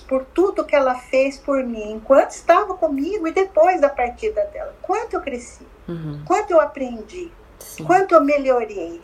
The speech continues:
Speaker 1: quanto Deus me quebrou
Speaker 2: Amém.
Speaker 1: nisso.
Speaker 2: É.
Speaker 1: Então, eu, eu sou grata por ter sido escolhida pra ser mãe dela
Speaker 2: Uhum.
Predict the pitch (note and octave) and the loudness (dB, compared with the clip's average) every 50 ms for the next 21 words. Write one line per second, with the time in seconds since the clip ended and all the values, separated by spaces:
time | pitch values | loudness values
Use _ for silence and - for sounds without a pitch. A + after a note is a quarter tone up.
0 | - - - D4 D#4+ F4+ F4 - E4 C4 A#3 A#3 B3 C4 C4 C4+ C#4 C4+ - - | -20 -6 0 0 2 2 0 -4 -8 -10 -8 -4 -2 0 0 0 -2 -4 -6 -12
1 | - - - - - - - - A#3+ C4 C4 - - C#4 C4 C4 - - F#3+ F3 | -18 -20 -20 -20 -20 -20 -12 -6 -6 -6 -4 0 0 0 0 0 -4 -4 -4 -4
2 | E3 - - - - - - - - F3 E3 E3 D#3+ D3+ D3 D3+ D3+ D3+ - - | -6 -8 -14 -20 -20 -20 -20 -18 -16 -14 -14 -12 -12 -12 -14 -14 -16 -20 -20 -18
3 | - A3 G#3+ G3+ F#3+ - - - - - - - - - - - - - - - | -14 -14 -12 -12 -12 -14 -14 -16 -14 -14 -14 -16 -18 -20 -20 -20 -20 -20 -20 -18
4 | - G#3 G#3 - B3 B3+ C4 C#4 C#4+ C#4 C4+ C4+ A3 G3 A#3+ A#3 - - - - | -16 -14 -10 -6 -4 -2 2 2 2 2 2 0 -2 -4 -4 -6 -6 -8 -10 -12
5 | - - - C4 C4 - A#3+ C4 C4+ C#4+ D4+ D4 - C#4+ C#4 - B3 - - A#3+ | 0 2 2 2 2 2 2 4 4 4 2 0 -2 -4 -6 -8 -10 -8 -8 -8
6 | A#3+ - - A#3 A#3 - - - - - A3+ A3+ A3 A#3+ B3 D#4+ F4+ - D#4+ D#4 | -8 -8 -10 -12 -12 -12 -16 -10 -6 -6 -6 -6 -8 -6 -4 -2 0 0 0 0
7 | - D4 C#4+ - - C4 - A3+ A3+ A3 A3 G#3+ - F#3+ F3+ - - - - - | 0 -2 -2 -2 -4 -4 -4 -6 -8 -10 -8 -4 -2 -2 -2 -2 -8 -12 -16 -20
8 | - - - F3 F3 E3 D#3+ D3 C#3 D#3 | -20 -14 -12 -10 -10 -10 -10 -10 -12 -10